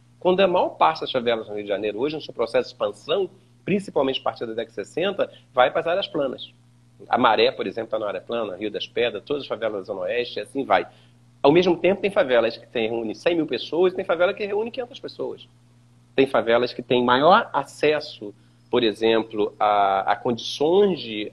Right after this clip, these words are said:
arborização, de urbanização, de, de melhoria da estrutura, e tem outras que é muito mais sofisticada, muito mais complexa. Até porque elas tiveram que utilizar terrenos que eram desprezados pela,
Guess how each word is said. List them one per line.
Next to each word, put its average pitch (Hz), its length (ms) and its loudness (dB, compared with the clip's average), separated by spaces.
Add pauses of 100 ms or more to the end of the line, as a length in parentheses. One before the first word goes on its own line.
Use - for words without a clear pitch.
(120)
arborização, 104 880 -6
de 107 80 -8
urbanização, 107 920 -6
de, 95 200 -14 (300)
de 104 140 -8
melhoria 104 500 0
da 95 80 -2
estrutura, 107 680 -2
e 208 60 -4
tem 208 180 0
outras 117 300 0
que - 60 -6
é 226 40 -6
muito 139 200 -6
mais 147 160 -6
sofisticada, - 480 -4
muito 117 180 -10
mais 120 160 -6
complexa. - 480 -10 (500)
Até - 200 4
porque - 180 2
elas 117 160 4
tiveram 156 400 2
que - 140 -4
utilizar 127 520 -2
terrenos 151 440 -2
que - 60 -2
eram 165 100 -4
desprezados 135 540 -2
pela, 156 180 -12